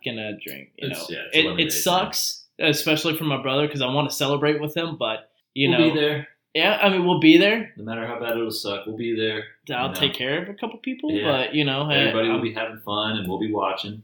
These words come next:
Speaker 2: <laughs>
Speaker 1: Yeah.
Speaker 2: You know,
Speaker 1: Yeah.
Speaker 2: it's those, it's those hard, th-, uh, here's the thing: is, we're not gonna wake up on Saturday, like,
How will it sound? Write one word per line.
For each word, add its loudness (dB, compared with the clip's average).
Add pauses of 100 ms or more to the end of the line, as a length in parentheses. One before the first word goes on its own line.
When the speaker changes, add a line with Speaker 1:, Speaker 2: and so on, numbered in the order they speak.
Speaker 2:
<laughs> -10
Speaker 1:
Yeah. -2 (340)
Speaker 2:
You -8
know, -2
Speaker 1:
Yeah. -2
Speaker 2:
it's -12
those, -4 (220)
it's -12
those 0
hard, 2 (420)
th-, -4
uh, -4
here's -2
the -12
thing: -4
is, -16
we're -6
not -4
gonna -4
wake 0
up -6 (200)
on -10
Saturday, -8 (260)
like, -20